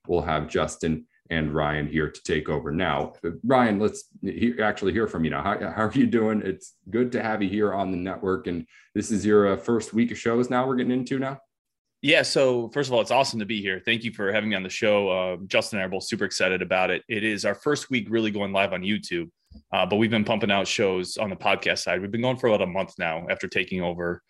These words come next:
Speaker 2: And as you said, it's big shoes to fill. Asher and Ben, uh, they did an awesome job. Their content was original and unique, and they've moved on to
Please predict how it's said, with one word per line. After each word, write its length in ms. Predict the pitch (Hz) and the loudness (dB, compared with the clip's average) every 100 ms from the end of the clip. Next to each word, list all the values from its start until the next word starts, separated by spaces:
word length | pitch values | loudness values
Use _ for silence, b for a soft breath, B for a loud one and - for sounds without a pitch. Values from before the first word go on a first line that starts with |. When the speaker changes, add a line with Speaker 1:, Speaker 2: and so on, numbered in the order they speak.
| b b b | b b b
Speaker 2:
And 240 | - 98 104 | -2 2 2
as 140 | 113 | 2
you 80 | 107 | 2
said, 200 | 107 101 | 4 4
it's 120 | 95 | 2
big 200 | - 101 | -2 -2
shoes 200 | - 95 | 0 -4
to 100 | 92 | -4
fill. 220 | 95 87 | 0 2
Asher 380 | 95 101 - 95 | 2 0 0 0
and 120 | 90 | 0
Ben, 340 | 92 95 92 90 | 0 0 -2 -6
uh, 220 | 95 90 90 | -4 -2 0
they 100 | 95 | 0
did 140 | 95 | 0
an 100 | 95 | -2
awesome 300 | 92 90 98 | -4 -6 -4
job. 320 | 90 87 85 | 0 0 0
Their 80 | 90 | -2
content 380 | 110 98 - 87 | -2 -2 -2 -6
was 140 | 90 | -4
original 340 | 92 92 98 90 | -4 -4 -4 -6
and 80 | 90 | -4
unique, 340 | 90 90 92 | -2 -4 -2
and 80 | 90 | 0
they've 180 | 92 104 | 0 0
moved 200 | 92 92 | 0 0
on 160 | 87 | -2
to 300 | - 85 80 | -4 -4 -6